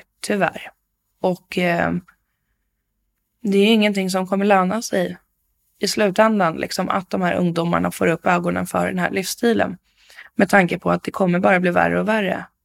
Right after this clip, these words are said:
Eh, det är ingenting som är roligt med det. Det tar stora skador på kroppen, på det mentala, eh, på omgivningen och för sin familj speciellt.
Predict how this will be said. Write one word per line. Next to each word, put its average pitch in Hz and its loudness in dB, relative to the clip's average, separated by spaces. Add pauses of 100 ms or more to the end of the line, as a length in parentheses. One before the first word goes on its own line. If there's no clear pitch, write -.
(220)
Eh, 185 -4 (600)
det 214 2
är 214 6
ingenting 185 0
som 185 -6
är 180 0
roligt 202 -2
med 190 -4
det. 180 0 (260)
Det 208 -6
tar 190 4
stora 190 0
skador 185 0
på 185 -16
kroppen, 185 -4 (400)
på 196 2
det 185 0
mentala, 185 0 (400)
eh, - -4 (200)
på 190 4
omgivningen 196 -2 (340)
och - -8 (880)
för - -6
sin 214 -2
familj 214 -2
speciellt. - -4